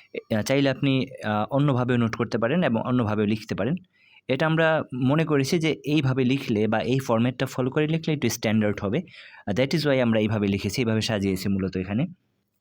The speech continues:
মূলত আমরা তিনটা সেগমেন্টে ভাগ করেছি আমাদের আলোচনাটা। এই সিমিলি সম্পর্কিত আলোচনাটা বলতে পারেন তিনটা সেগমেন্টে ভাগ করেছি। At first আমরা, আ,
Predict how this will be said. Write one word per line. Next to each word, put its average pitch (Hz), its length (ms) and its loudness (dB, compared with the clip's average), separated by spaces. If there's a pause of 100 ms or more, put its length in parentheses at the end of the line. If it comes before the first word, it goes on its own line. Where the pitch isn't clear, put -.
(360)
মূলত 139 240 2
আমরা 143 200 2
তিনটা 190 360 0
সেগমেন্টে 156 520 0
ভাগ 92 240 -4
করেছি 113 400 0
আমাদের 95 280 0
আলোচনাটা। 95 460 -2 (380)
এই 107 60 -2
সিমিলি 175 760 2
সম্পর্কিত 147 580 -2
আলোচনাটা 123 560 0
বলতে 117 280 -2
পারেন 123 300 -2
তিনটা 151 300 0
সেগমেন্টে 113 440 -2
ভাগ 87 200 -6
করেছি। - 380 -4 (840)
At 160 120 -4 (120)
first 143 260 0
আমরা, 113 340 0
আ, 95 380 -2